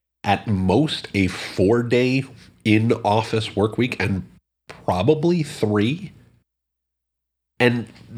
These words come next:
that's a huge, huge opportunity for the businesses that support those folks.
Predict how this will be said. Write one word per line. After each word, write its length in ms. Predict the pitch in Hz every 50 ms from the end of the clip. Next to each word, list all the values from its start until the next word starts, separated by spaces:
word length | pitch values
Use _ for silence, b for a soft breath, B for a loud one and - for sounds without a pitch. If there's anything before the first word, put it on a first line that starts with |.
| 107 -
that's 240 | - 139 156 147 143
a 80 | 117
huge, 960 | 107 - - - - - - - 170 226 302 247 110 87 - - - - - - -
huge 580 | - - - 170 156 120 98 82 82 107 - -
opportunity 800 | - 101 104 - - - - - - 165 147 117 87 87 87 - B B B B B B B B B
for 220 | - - 123 117
the 80 | 98 101
businesses 500 | 92 110 104 107 110 98 87 92 85 -
that 160 | - 90 78
support 560 | - - - - - - - - 98 98 98
those 260 | - - 90 85 85
folks. 480 | - - 87 92 147 143 - - - -